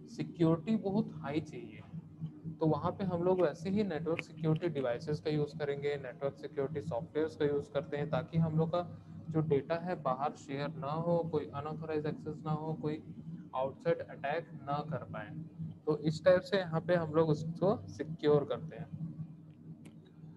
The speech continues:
Network administrator controls access to the data and software on the network।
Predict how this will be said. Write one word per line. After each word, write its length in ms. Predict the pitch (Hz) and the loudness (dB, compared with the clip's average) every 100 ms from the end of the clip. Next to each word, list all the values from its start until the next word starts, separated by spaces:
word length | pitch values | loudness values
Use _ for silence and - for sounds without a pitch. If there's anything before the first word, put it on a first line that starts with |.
| - - - - 151 | -18 -18 -18 -18 -6
Network 440 | 156 156 214 247 214 | -4 -2 2 2 2
administrator 800 | 180 170 165 165 175 170 185 196 160 | 2 2 0 0 0 0 2 0 -2
controls 640 | 151 - 156 151 156 - 143 | -4 0 2 2 0 -10 -12
access 360 | 151 - 190 160 | -12 -4 -4 0
to 140 | 185 | 0
the 140 | 180 165 | 2 2
data 300 | 143 131 147 | 2 0 -2
and 240 | 156 165 | -2 -4
software 540 | - 135 127 - 170 170 | -2 -4 -4 -2 0 0
on 240 | 147 143 | -2 -4
the 80 | 165 | -6
network। 460 | 160 127 117 113 | -6 -8 -6 -8